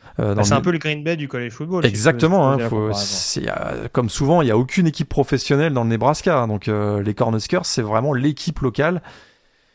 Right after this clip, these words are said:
Speaker 1: Et, euh, et on s'attend à ce que cette équipe qui a eu un passé, on, on en a souvent parlé tous les deux dans certaines, euh, de nos émissions, qui a un passé glorieux,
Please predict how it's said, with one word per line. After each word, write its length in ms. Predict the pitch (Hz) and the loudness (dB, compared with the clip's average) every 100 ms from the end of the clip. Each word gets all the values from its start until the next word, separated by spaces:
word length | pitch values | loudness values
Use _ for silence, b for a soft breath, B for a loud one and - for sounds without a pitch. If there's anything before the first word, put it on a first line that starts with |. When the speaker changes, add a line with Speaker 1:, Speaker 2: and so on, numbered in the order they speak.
| B B | B B
Speaker 1:
Et, 200 | - 123 | 2 4
euh, 640 | 120 98 98 95 95 98 98 | 4 4 2 2 2 0 0
et 120 | - | 0
on 120 | 113 110 | 0 0
s'attend 400 | 110 101 156 156 | 0 2 4 4
à 80 | |
ce 60 | 104 | 4
que 80 | 170 | 2
cette 200 | - 104 | 2 -2
équipe 300 | 101 - 202 | -2 -2 -2
qui 100 | - | -2
a 40 | |
eu 120 | 110 | 0
un 80 | 104 | 0
passé, 460 | - 120 - 156 143 | 0 0 0 2 2
on, 320 | 101 98 98 | 0 -2 -4
on 240 | 101 123 110 | -4 -4 -2
en 120 | 104 | -2
a 60 | 101 | -2
souvent 260 | 123 110 | 0 0
parlé 260 | 107 113 127 | 0 2 0
tous 180 | - 127 | 0 -2
les 140 | 120 | 0
deux 300 | 123 135 110 | 2 4 2
dans 140 | 104 | 0
certaines, 360 | 104 - 123 113 | -4 -6 -4 -2
euh, 220 | 104 101 98 B B B - | 0 -2 -6 B B B 0
de 80 | |
nos 120 | 117 117 | 4 4
émissions, 540 | 113 110 98 165 175 | 4 4 2 0 0
qui 100 | - | 0
a 80 | 98 | -2
un 80 | 104 | 2
passé 380 | 131 120 139 | 4 4 0
glorieux, 520 | 113 120 110 120 180 | 2 4 6 6 6